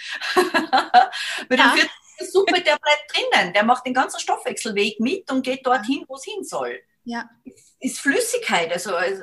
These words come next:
Speaker 1: als Diätologin habe ich gelernt, Flüssigkeit ist Flüssigkeit und wird ausgeschieden, ja. Aber die Dauer von einem Getränk, was Stoffwechselendprodukte ausschwemmt, das geht schnell und die
Speaker 2: Mhm.
Speaker 1: Suppe macht etwas.
Speaker 2: Ja.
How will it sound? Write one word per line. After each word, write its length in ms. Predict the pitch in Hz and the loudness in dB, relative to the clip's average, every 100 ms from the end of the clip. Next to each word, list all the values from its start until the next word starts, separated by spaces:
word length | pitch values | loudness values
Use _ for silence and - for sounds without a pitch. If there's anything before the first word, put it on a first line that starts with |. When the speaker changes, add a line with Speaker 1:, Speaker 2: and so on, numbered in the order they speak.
| - | -8
Speaker 1:
als 220 | 214 - | -10 -6
Diätologin 420 | 226 220 208 277 | -6 -2 -2 0
habe 100 | 330 | -2
ich 60 | 302 | -2
gelernt, 160 | 277 | -4
Flüssigkeit 400 | - 254 269 262 220 | -2 -6 -2 -2 -4
ist 80 | |
Flüssigkeit 380 | 233 311 - 320 | -6 -8 -4 -4
und 100 | 285 | -4
wird 120 | 311 - | -2 0
ausgeschieden, 480 | 370 262 214 202 196 | 0 -4 -8 -6 -2
ja. 320 | 285 330 - - - | 2 2 0 -8 -6
Aber 160 | 180 196 | -2 -2
die 140 | 190 | 0
Dauer 560 | 151 160 180 240 359 - _ _ _ | 4 4 6 4 2 -4 _ _ _
von 160 | - 214 | -6 -2
einem 180 | 208 196 | -2 -2
Getränk, 640 | 196 - 196 220 302 - | -4 -2 0 2 2 0
was 320 | 262 254 - - _ - | 0 0 -2 -16 _ -12
Stoffwechselendprodukte 960 | - 247 240 - - 202 208 202 - - | -2 0 0 -4 -6 -8 -8 -8 -6 2
ausschwemmt, 760 | 196 277 392 - 294 320 392 | 4 4 2 0 0 0 -2
das 160 | 226 - | -6 -4
geht 180 | 180 - | -4 -4
schnell 320 | 185 175 254 415 - _ - | 0 0 0 -4 -6 _ 0
und 220 | 240 208 | 0 2
die 60 | 214 | 0
Speaker 2:
Mhm. 160 | 262 - | -2 -8
Speaker 1:
Suppe 320 | - 392 - 349 339 | -2 -2 0 0 2
macht 320 | 285 277 - - | 4 2 0 -8
etwas. 800 | - 160 - - - - - - _ _ | -10 -10 -10 -8 -8 -10 -14 -18 _ _
Speaker 2:
Ja. 300 | 220 214 - | -10 -10 -12